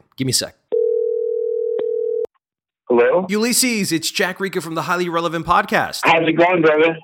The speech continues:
Speaker 1: Good, man. So aren't you supposed to be playing, uh, tomorrow here in New York City?
Speaker 2: Yes, we are. We're actually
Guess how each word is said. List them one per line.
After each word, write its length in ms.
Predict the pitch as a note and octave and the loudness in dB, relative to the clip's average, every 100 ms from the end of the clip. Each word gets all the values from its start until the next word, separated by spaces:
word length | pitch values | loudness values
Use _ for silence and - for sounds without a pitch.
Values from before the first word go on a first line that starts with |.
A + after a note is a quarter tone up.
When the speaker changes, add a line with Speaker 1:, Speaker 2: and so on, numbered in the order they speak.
| _ _ B2 | _ _ -2
Speaker 1:
Good, 400 | E3+ B3+ E4 A#3+ | 4 6 6 4
man. 500 | G3+ G#3+ C4+ D#4 D#4+ | 4 4 4 2 2
So 320 | - A#3 G#3 | 4 4 4
aren't 300 | A3 C#4 F#4 | 4 4 2
you 100 | E4+ | 0
supposed 260 | F4 D#4+ C#4+ | 0 0 0
to 80 | |
be 100 | C4+ | -2
playing, 460 | A3+ A#3+ B3+ D4+ D#4 | -4 -2 -2 -2 0
uh, 480 | D#4 D#4 D4+ D4+ D4 - _ _ _ - | 0 2 0 0 -2 -6 _ _ _ -8
tomorrow 500 | B3+ G#3+ B3 D#4 D4+ | -2 2 4 4 2
here 220 | A3 C#4 | 2 0
in 60 | C4+ | -2
New 80 | |
York 180 | C4 C4+ | -2 -2
City? 380 | - B3+ E4 F#4 | 0 -2 -2 -4
Speaker 2:
Yes, 240 | D#4+ F3+ G#4+ - | -2 -2 -2 -2
we 160 | F#4+ - | -2 0
are. 260 | G3+ G#3 E3+ | 0 -2 -2
We're 280 | E3+ F#3 G3+ | -2 -2 -2
actually 640 | - A3 G#3+ G#3+ G#3 | -2 0 0 0 0